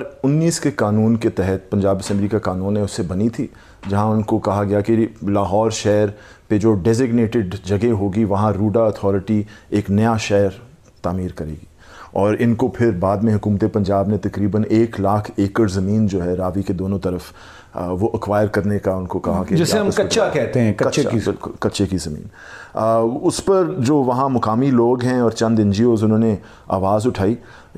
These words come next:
Speaker 1: سب سے پہلے تو land ایکوزیشن، وہاں زرعی زمین ہے اور کافی fertile ہے۔ چلیں، لاہور کا جو چند کھانے کی چیزیں وہاں سے آتی ہیں، لیکن وہاں کے جو مقامی لوگ ہیں، وہ اپنے سارے جو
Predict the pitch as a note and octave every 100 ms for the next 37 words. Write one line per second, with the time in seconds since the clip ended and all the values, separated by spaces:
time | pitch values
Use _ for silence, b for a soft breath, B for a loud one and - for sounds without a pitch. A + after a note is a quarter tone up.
0 | G#2 G#2 A2 B2+ A#2 A#2 A2+ A#2 A2+ G#2
1 | E2+ - - _ G2+ G#2+ A2+ A#2+ G#2+ A2
2 | G2+ B2 A2+ G2+ A2 G#2+ F#2 G2 G#2+ G2+
3 | G2 A2 A#2+ A#2+ B B - G2 G#2+ G2
4 | A#2 - G2+ G#2+ A2+ C3+ B2 - - -
5 | - - - - - C#3+ D#3 C3 B B
6 | B B - B2+ G#2+ G2 - A2+ A#2 A#2
7 | A2+ G#2 C3 C#3+ C#3 C#3+ - - - -
8 | - - G#2+ B2 - - - D#3+ D#3 B2
9 | A#2+ B2 B2+ A#2 A2 A#2+ G2+ G#2 A2+ G2+
10 | C3+ B2+ B2+ C3 A#2+ C3 D3+ C#3 A2+ G#2+
11 | C3 B2+ B2+ C#3 C#3 - C#3+ - B2 C3+
12 | D#3 C#3